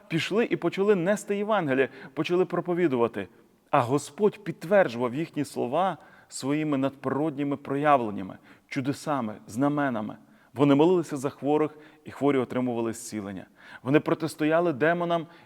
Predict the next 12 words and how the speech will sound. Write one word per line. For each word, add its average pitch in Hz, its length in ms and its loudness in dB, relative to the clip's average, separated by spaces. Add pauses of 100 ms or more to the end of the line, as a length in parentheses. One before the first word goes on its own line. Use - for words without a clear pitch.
і 127 80 -4
демони 143 380 0
виходили 131 720 -4
із 107 200 -8
душ, 143 360 -4 (240)
які 117 220 -2
до 117 120 0
того 135 240 -2
були 120 260 -2
поневоленими. 104 800 -6 (600)
І 151 80 0
це 180 320 0